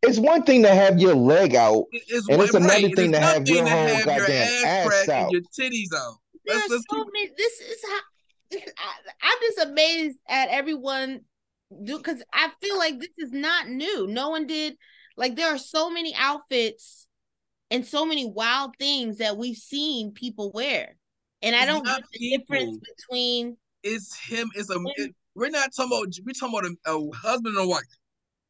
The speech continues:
Speaker 3: So
Speaker 2: Yes,
Speaker 3: you're just
Speaker 2: people
Speaker 3: saying that. So
Speaker 2: wear
Speaker 3: your
Speaker 2: more
Speaker 3: whole,
Speaker 2: stuff.
Speaker 3: your whole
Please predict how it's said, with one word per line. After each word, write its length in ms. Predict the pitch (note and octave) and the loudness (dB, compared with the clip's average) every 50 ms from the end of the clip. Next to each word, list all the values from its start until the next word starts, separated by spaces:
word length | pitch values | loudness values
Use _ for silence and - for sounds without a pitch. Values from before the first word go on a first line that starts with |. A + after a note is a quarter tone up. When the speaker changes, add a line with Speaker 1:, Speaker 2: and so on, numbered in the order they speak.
| _ _ _ _ - | _ _ _ _ -2
Speaker 3:
So 120 | - A#3+ | 2 4
Speaker 2:
Yes, 140 | A#3 - C#4+ | 4 4 4
Speaker 3:
you're 100 | D#4 D#4 | 2 0
just 60 | B3+ | -2
Speaker 2:
people 200 | C#4 - A#3+ A#3+ D#4+ D4 C#4+ | -4 -8 -8 -2 -2 0 2
Speaker 3:
saying 220 | C#4 C4+ C4 C4 A#3+ | 2 0 0 0 -2
that. 220 | B3 A#3+ A#3 - - | -2 -2 -2 -4 -2
So 60 | A3+ | -2
Speaker 2:
wear 160 | A#3 A3+ A#3+ | 0 2 2
Speaker 3:
your 180 | A#3+ C4+ D4+ - | 0 0 -2 -2
Speaker 2:
more 120 | D4+ D4+ | -2 0
Speaker 3:
whole, 160 | D#4 D4+ D4 - | 2 0 0 0
Speaker 2:
stuff. 140 | F3+ - - | -6 -16 -10
Speaker 3:
your 220 | C4 C#4+ D#4 E4+ E4 | -2 0 0 0 2
whole 360 | E4 E4 D4 C#4+ C#4 A3+ | 2 0 0 0 0 -4